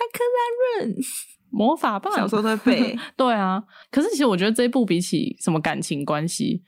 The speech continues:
Speaker 2: 两位女主角的友情还有那个女子力，好像是更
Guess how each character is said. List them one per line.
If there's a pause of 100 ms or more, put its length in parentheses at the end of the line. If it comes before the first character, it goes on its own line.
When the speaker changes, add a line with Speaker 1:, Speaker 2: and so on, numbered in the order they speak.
Speaker 2:
两
位
女
主
角
的
友
情
还
有
那
个
女
子
力， (280)
好
像
是
更